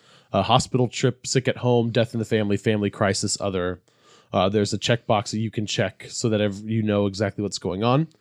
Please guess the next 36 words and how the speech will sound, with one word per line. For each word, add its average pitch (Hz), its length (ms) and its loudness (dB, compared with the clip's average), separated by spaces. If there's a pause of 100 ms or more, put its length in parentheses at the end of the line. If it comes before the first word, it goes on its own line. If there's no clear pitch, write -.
(440)
Um, 117 240 2
then 139 120 4
we 143 100 4
get 131 160 4
into 123 200 0
the 113 80 2
checklist - 540 -4
itself. - 500 -6 (480)
Um, 123 200 4
so 131 100 0
the 127 60 2
first 147 260 2
thing 147 80 4
that 131 140 2
happens 131 400 2
is, 113 160 0
does 131 240 2
the 120 100 2
church 143 320 2
office 120 380 0
or 98 80 -2
pastor 110 440 2
need 117 280 2
to - 80 -6
be 113 80 2
notified? 104 640 -2
That's 104 220 2
the 113 60 -2
first, - 560 -2 (380)
um, 95 380 -2
checkbox. - 540 -2
So, 113 420 2 (380)
um, 101 220 2
if 113 80 2
something 127 220 2
happens, 156 760 2